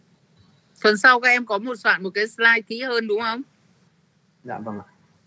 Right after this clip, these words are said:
Speaker 1: Ờ, được rồi. Bởi vì cô rất muốn là gì? Cái flap này chúng ta sẽ phải gì? Phải đọc kỹ, phải hiểu, phải hiểu kỹ và có thái độ xử trí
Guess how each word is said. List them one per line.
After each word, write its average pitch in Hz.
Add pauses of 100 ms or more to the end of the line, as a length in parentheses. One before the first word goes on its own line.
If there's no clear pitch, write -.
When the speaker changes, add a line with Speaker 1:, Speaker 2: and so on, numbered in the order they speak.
(360)
Speaker 1:
Ờ, 165 (280)
được 185
rồi. 160 (400)
Bởi 214
vì 214
cô 277
rất 330
muốn 240
là 269
gì? 202
Cái 196 (100)
flap 247
này 208
chúng 202
ta 226
sẽ 220
phải 170
gì? 180 (800)
Phải 185
đọc 185
kỹ, 254
phải 208
hiểu, 170
phải 180
hiểu 170
kỹ 254
và 180
có 175
thái 208
độ 220
xử 175
trí 185